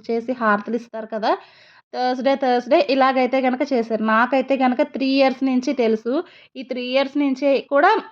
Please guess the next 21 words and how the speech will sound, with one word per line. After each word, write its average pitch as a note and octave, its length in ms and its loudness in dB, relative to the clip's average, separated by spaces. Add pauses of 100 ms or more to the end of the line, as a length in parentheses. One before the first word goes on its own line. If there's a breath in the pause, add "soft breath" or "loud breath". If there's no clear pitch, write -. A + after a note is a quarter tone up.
(120)
అలాగే C4 360 0
సేమ్ B3 400 0
ప్రాసెస్ C#4+ 340 0
కంటిన్యూ B3 440 0
అవుతుంది. G#3+ 380 0 (360 soft breath)
ఇక్కడ A#3+ 200 -4 (140)
చుట్స్-, - 420 -10
చూశారు C4 340 -2
కదా C4 180 0
పుట్ట, - 380 -8
పుట్ట D4 320 -2
వెనకాల B3 420 2
ఇక్కడ B3+ 240 -4
చెరువు A3+ 280 0
ఉండే A#3 160 0
చెరువు A3 300 0
కూడా A#3 160 -2
చూశారు A#3 340 -4
కదా A#3 240 0 (120)
వ్యూ G#3+ 260 0
అంతా. A3+ 360 -2